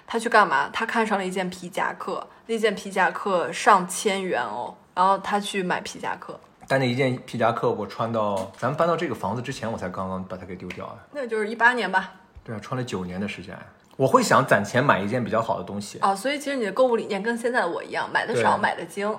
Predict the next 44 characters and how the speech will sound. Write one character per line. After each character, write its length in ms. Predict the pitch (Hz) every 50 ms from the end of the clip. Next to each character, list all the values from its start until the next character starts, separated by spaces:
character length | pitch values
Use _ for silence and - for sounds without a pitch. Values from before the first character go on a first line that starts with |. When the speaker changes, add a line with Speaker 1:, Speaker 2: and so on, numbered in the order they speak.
| -
Speaker 2:
对， 180 | - 160 180 190
对， 180 | - 147 123
对， 160 | 117 117 117 107
对， 140 | 104 110
对， 200 | 104 101 117 107
理 140 | 104 104 - -
解 140 | 143 113
这 80 | 107 127
件 140 | 147 139 131
事 140 | - 156 135
情 180 | - 135 117
理 80 | 110 135
解 80 | 151
得 100 | 127 131 131 - - - - - - -
很 180 | - - 165
早。 300 | 147 - 95 - - - - - - - -
<laughs> 1400 | - - - - - - - - - - - - - - - - - - - - - - - - - - - - -
Speaker 1:
我 200 | 233 220 214 208
刚 200 | - 269 277 294
刚 180 | 311 320 320 320
突 220 | 320 - - 330
然 180 | 320 240 190 196
想 240 | 208 - 175 - -
到 140 | 170 165
一 60 | 170 -
个 100 | 156 175
事 160 | 185 - 185
儿， 180 | 180 - - -
Speaker 2:
嗯。 120 | - 127 131
Speaker 1:
特 80 | 170
别 160 | 220 185 156
想 160 | 175 196 160 -
分 240 | - - 160 165
享。 160 | 185 185 - - - - -
Speaker 2:
嗯。 200 | - 131 127 131 127 - - - - _
Speaker 1:
说 160 | - - 302
到 160 | 330 330 330 339
物 240 | 349 381 349 262
质 180 | 202 180 165 120
啊， 240 | 85 80 73 - -
Speaker 2:
嗯。 280 | 135 120 113 113 113 110 110 - - -
Speaker 1:
我 140 | - 220 214
其 200 | 196 202 - 302
实 60 | 359